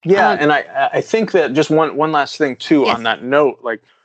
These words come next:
Speaker 1: you know, the practice of, like, just tracking the breath, right? Sitting down for, you know, for a period of time each day.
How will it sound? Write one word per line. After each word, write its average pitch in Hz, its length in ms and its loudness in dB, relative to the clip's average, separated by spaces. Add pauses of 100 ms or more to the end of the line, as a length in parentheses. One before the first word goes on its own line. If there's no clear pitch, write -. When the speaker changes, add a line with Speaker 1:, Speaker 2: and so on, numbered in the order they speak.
(280)
Speaker 1:
you 143 140 0
know, 127 160 0
the 117 120 -4
practice 147 720 -4
of, 113 220 0
like, 107 200 -2
just - 300 -6
tracking 117 480 -4
the 101 60 -6
breath, 98 420 0
right? 101 260 -2
Sitting 113 400 -4
down 98 440 -6
for, 95 220 -8 (260)
you 110 160 -6
know, 95 240 -2
for - 180 -2
a - 40 -2
period 120 260 2
of 107 120 -2
time 104 320 -2
each 101 260 -4
day. 92 320 -2